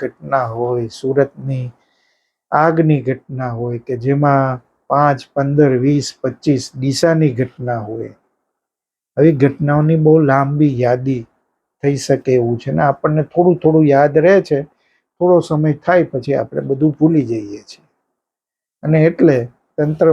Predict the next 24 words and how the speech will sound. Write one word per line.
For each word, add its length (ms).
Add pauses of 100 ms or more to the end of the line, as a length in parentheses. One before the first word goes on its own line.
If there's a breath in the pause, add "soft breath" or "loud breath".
વાહકોને 600 (800)
કંઈ 200 (120)
બહુ 100 (400)
તકલીફ 460
પડતી 420
નથી, 340
શાસકો 560 (500)
નીકળી 460
જાય 260
છે. 80 (1600)
કોઈ 320
પણ 240 (1400)
શાસકનો, 680 (560)
શાસક 460
પક્ષનો 420 (120)
પ્રોગ્રામ 420 (100)
હોય 220
કે 160
સરકારી 580
કાર્યક્રમ 480 (120)
હોય 340 (340)
તો 140
બધા 320
હાજરી 340